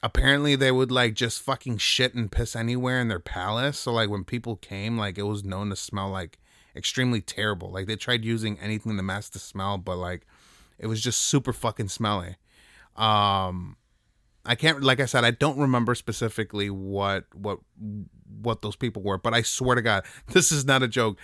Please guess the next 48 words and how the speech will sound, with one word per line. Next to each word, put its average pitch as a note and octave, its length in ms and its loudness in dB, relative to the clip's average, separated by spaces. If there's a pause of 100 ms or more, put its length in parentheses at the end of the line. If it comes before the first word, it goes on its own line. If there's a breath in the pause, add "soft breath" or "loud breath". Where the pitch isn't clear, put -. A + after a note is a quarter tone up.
(240 loud breath)
There A#2 120 0
was B2 120 0
fucking C3+ 840 0
royalty A#2+ 580 4
that G#2 220 -2
literally A2+ 420 0
was G#2 200 -2
like, G2 220 -2
they'd G#2+ 180 0
just A#2+ 220 -2
go, A#2+ 180 6 (320 loud breath)
they'd A2 140 -4
go C3+ 100 2
behind C#3 320 4
the A#2+ 40 -4
fucking C3 400 2
curtains C3 360 2
and A2+ 140 0
just A2 240 0
drop A2+ 240 2
a A2+ 40 -4
fucking A2 460 0
deuce A#2+ 340 -2
and G#2+ 140 -2
go G#2 120 0
on G#2+ 200 2
about G2+ 280 -2
their G#2 80 -2
fucking G#2+ 420 -4
day. G#2+ 160 0
And, A#2 100 -2
like, G2 180 -4
that's G2+ 180 -8
how B2 80 -4
people G#2+ 420 -2
went G2 400 -2
about G#2 220 0
their G2+ 80 -4
day. A#2 140 2
Now, A#2 200 2
I'm C#3 160 6
not D3+ 200 4
saying C3 340 -2 (320 loud breath)
we C3 120 4
were B2+ 120 6
at A2+ 120 4
that A2+ 140 4
extreme, C3 640 4